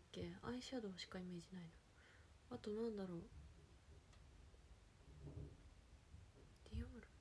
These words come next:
なんだろう。えー、使ったことはある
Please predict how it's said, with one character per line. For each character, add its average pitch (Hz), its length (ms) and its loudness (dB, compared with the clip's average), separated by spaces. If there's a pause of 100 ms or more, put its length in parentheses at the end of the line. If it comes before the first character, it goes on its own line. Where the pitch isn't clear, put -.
(1800)
な 240 80 10
ん 240 80 8
だ 226 80 10
ろ 180 340 8 (3750)
う。 - 0 -
え 233 40 12
ー、 302 440 12
使 - 220 8
っ - 60 6 (360)
た 277 100 10
こ - 160 4
と 240 220 12
は 202 260 12
あ 294 100 12
る 294 160 12